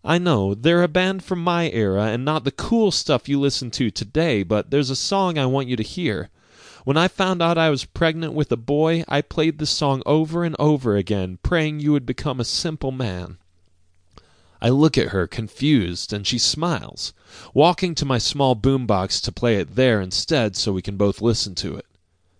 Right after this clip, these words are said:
"The song is called Simple Man. Just listen to the lyrics. This could be a good first song for you to learn to play."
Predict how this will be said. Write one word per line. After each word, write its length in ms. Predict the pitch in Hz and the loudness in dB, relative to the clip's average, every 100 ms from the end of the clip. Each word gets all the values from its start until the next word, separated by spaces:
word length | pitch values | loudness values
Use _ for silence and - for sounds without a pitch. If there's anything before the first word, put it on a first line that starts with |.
| _ _ _ _ | _ _ _ _
"The 80 | 135 | -2
song 400 | - 202 190 180 | 2 2 0 0
is 140 | 165 | -4
called 320 | - 170 143 | -2 -2 -2
Simple 420 | - - 185 175 175 | -2 -2 -2 -2 -2
Man. 500 | 165 127 101 92 107 _ _ - _ _ | -2 -2 -4 -8 -16 _ _ -20 _ _
Just 320 | - - - | 2 2 0
listen 300 | 180 - 139 | -2 -2 -4
to 120 | 160 | -4
the 140 | 139 147 | -2 0
lyrics. 640 | 147 90 90 - - - - | 0 0 -4 -8 -10 -10 -2
This 180 | 170 | -2
could 240 | - 202 175 | 0 -4 0
be 120 | 175 | 0
a 60 | 156 | 2
good 240 | 170 156 | 0 -2
first 300 | - 165 147 | -2 -2 0
song 320 | - 175 170 | -2 -4 -6
for 100 | 156 | -4
you 160 | 156 147 | -2 0
to 80 | 143 | 0
learn 240 | 147 151 | -2 -2
to 60 | 135 | -4
play." 540 | - 214 160 92 - | -4 -2 -2 -4 -14